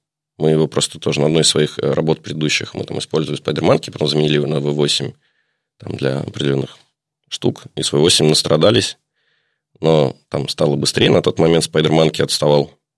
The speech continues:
А, но SpiderMonkey вообще не приходилось никак с внешним кодом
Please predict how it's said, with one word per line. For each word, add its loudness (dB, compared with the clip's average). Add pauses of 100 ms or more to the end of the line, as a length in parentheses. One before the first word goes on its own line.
(880)
А, 0
но 4
SpiderMonkey 2
вообще 2
не 4
приходилось 0
никак 0
с 0
внешним 0
кодом -2